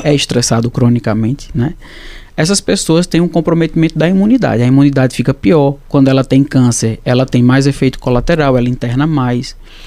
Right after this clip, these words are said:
Então, é, isso tem, porque, assim, tudo no nosso corpo tá con-, oita,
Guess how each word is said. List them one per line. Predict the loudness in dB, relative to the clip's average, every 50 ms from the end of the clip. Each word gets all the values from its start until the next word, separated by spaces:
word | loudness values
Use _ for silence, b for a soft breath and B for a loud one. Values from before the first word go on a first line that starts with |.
| B B B B B B B B 0
Então, | 2 2 2 2 2 2 4 4 4 4 4 4 2 2 -2 -4 -8 -6
é, | -4 -4 -4 -4 -4 -6 -8 -10 -12 -10 -2
isso | 0 0 0 0 -2 -4
tem, | -2 0 0 0 2 0 0 -2 -4 -6 -6 -8 -12 -12 -10
porque, | -10 -8 -4 -2 0
assim, | 0 0 0 0 0 0 0 -2
tudo | -2 -2 0 0 2
no | 2 2
nosso | 2 2 2 2 2
corpo | 0 0 0 0
tá | -2 -2
con-, | 0 0 -2 0
oita, | 0 -2 -2 -2 -4 -10